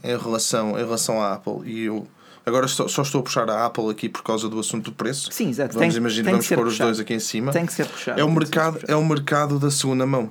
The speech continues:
Speaker 1: onde, onde a Apple continua a ser muito mais forte que a Samsung a nível de
Speaker 2: Mas
Speaker 1: preços.
Speaker 2: isso, mas isso foi porque Android, Samsung, atualizações, e ao passo que na
Speaker 1: E
Speaker 2: Apple
Speaker 1: vai
Speaker 2: tu
Speaker 1: continuar
Speaker 2: tens,
Speaker 1: a ser, não é?
Speaker 2: percebes? É, é, tem muito por aí. Ah,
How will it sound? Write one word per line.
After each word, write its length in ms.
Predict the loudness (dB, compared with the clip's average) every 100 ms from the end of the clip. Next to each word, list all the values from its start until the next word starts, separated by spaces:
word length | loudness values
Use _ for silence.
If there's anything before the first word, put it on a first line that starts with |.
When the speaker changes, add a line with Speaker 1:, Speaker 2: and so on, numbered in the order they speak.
| -6 -2
Speaker 1:
onde, 220 | -2 2
onde 200 | 2 4
a 100 | 2
Apple 200 | 0 -2
continua 320 | -2 -2 -2
a 20 |
ser 140 | 0 -2
muito 260 | -4 -2
mais 140 | -2 -2
forte 260 | -2 -4 -4
que 80 |
a 40 | -4
Samsung 400 | -4 -6 -4 -2
a 40 |
nível 220 | 0 0
de 60 | -2
Speaker 2:
Mas 140 | 0 0
Speaker 1:
preços. 140 | -2 0
Speaker 2:
isso, 240 | 0 0
mas 180 | 0 -2
isso 220 | -2 -6
foi 180 | -4 -4
porque 400 | -2 -2 -2 -2
Android, 720 | -2 -2 0 0 2 2 0 -2
Samsung, 500 | -6 -4 -2 -2 -2 -4 -4 -4 -6
atualizações, 680 | -6 -2 0 2 0 -2 -6
e 120 | -6
ao 80 | -6
passo 240 | -4 -6 -4
que 80 |
na 120 | 0 0
Speaker 1:
E 40 |
Speaker 2:
Apple 100 | 0
Speaker 1:
vai 100 | -2
Speaker 2:
tu 60 | -2
Speaker 1:
continuar 400 | -2 0 0 0
Speaker 2:
tens, 40 |
Speaker 1:
a 100 | -2
ser, 240 | -2 -2
não 140 | -2 -4
é? 40 |
Speaker 2:
percebes? 220 | -6 -12 -16
É, 360 | -14 -12 -6
é, 100 | -6
tem 120 | -4 -2
muito 200 | -2 -2
por 100 | -6
aí. 100 | -8 -14 -20 -20 -18 -8
Ah, 320 | -4 -2 0